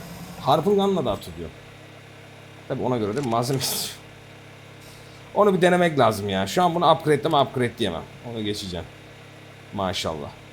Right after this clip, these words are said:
Geçtim. Deli gibi metal de istiyor. Allah'tan bir posta daha metal Toparladım.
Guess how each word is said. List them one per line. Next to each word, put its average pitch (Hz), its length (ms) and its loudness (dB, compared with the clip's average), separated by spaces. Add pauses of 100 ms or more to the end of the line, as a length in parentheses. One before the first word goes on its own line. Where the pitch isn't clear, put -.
(1080)
Geçtim. 107 300 -8 (380)
Deli 120 180 0
gibi 139 140 0
metal 131 380 0
de 117 60 0
istiyor. 107 300 -2
Allah'tan 143 360 0
bir 139 60 -4
posta 139 320 -2
daha 131 120 4
metal 123 380 -2 (1600)
Toparladım. 135 640 2